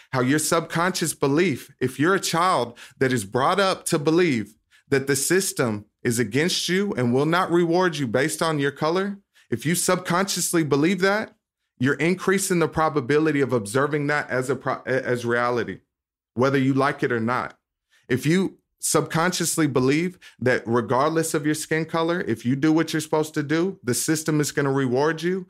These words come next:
and you're gonna observe reality the way you want to observe it, achieve your goals, you're increasing the probability of that. So we can't let the fear linger. We can't let the past linger anymore and believe that the system is against us.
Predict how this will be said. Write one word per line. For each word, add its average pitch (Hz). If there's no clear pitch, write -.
and 120
you're 135
gonna 135
observe 131
reality 147
the 113
way 120
you 123
want 135
to 147
observe 127
it, 160
achieve 131
your 139
goals, 151
you're 135
increasing 143
the 127
probability 131
of 101
that. 120
So -
we 131
can't 170
let 160
the 131
fear 156
linger. 135
We 131
can't 151
let 165
the 135
past 127
linger 120
anymore 107
and 120
believe 135
that 127
the 117
system 151
is 113
against 131
us. -